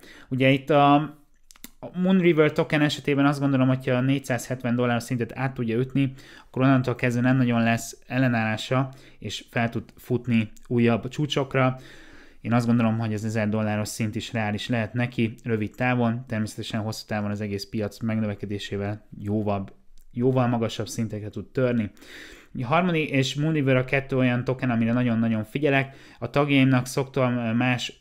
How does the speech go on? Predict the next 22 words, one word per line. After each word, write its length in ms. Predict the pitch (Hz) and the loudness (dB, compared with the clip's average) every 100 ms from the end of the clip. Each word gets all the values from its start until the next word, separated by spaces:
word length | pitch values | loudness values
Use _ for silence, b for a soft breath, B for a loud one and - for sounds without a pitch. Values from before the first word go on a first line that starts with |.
| _ | _
Polkadot 460 | 147 143 143 127 127 | -2 0 0 -2 -2
paraláncokról 800 | - 131 127 120 117 123 117 117 | 0 2 2 0 -2 -4 -2 -2
is 120 | 110 | -2
beszélni, 460 | 135 131 151 131 127 | -4 -2 0 2 4
illetve 280 | 120 120 | 2 -2
más 280 | 120 120 120 | -2 -2 -2
lehetőségekről, 680 | 120 113 120 113 117 110 117 | -4 -4 -4 -4 -4 -4 -6
amik 200 | 110 101 | -8 -8
felkínálkoznak 1000 | - 123 117 - 110 110 107 113 110 110 | -2 0 0 -2 -2 -4 -4 -6 -6 -6
ide. 240 | 143 143 139 B B | 0 0 -2 B B
Ha 60 | 131 | -8
szeretnél 380 | - 180 143 127 | 0 0 2 0
Decentralized 640 | 147 139 127 123 120 - | 0 -2 -2 -2 -4 -2
Finance 420 | 131 127 117 - | -2 0 -2 -2
Hungary 260 | 127 113 - | 0 0 0
tag 180 | 131 | -2
lenni, 200 | 120 117 | 0 0
akkor 200 | 107 - | 0 -2
mindenképpen 480 | 127 117 104 110 113 | -2 -2 -4 -8 -2
nézz 220 | 113 113 | -2 -4
fel 120 | - 113 | -8 -6
ide 280 | 113 110 | -4 -6